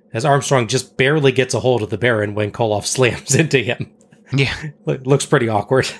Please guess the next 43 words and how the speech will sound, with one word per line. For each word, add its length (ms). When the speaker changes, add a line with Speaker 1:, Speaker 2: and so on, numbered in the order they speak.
Speaker 1:
Armstrong 520
keeps 260
Koloff 380
in 80
the 80
corner 320
with 180
punches 480
as 200
Patterson 460
takes 220
the 100
Baron 280
down 260
with 140
a 40
slow 340
cross 340
chop 380
for 80
the 120
three 220
count 360
and 120
the 60
win. 260
Armstrong 580
and 140
Patterson 500
celebrate 580
as 160
Baron 360
seems 300
to 120
accuse 360
Koloff 460
of 160
not 220
being 220
there 220
to 100
help 260
him. 160